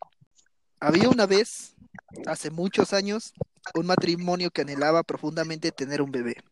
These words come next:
Tras años esperando que su dicha se hiciera realidad, por fin la mujer quedó embarazada. Como consecuencia de su embarazo, la futura mamá comenzó a desear unos hermosos frutos que crecían en un huerto perteneciente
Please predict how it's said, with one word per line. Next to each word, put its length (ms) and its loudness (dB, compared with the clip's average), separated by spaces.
Tras 240 -2
años 260 8
esperando 440 6
que 120 -2
su 120 2
dicha 340 2
se 120 2
hiciera 520 4
realidad, 520 2
por 140 2
fin 140 2
la 120 8
mujer 280 2
quedó 260 2
embarazada. 640 -2
Como 200 -6
consecuencia 520 0
de 80 4
su 100 0
embarazo, 480 4
la 120 0
futura 380 4
mamá 260 2
comenzó 340 -2
a 40 2
desear 300 0
unos 240 -4
hermosos 400 -4
frutos 380 -2
que 120 -4
crecían 360 -4
en 140 -10
un 120 -10
huerto 360 4
perteneciente 800 -2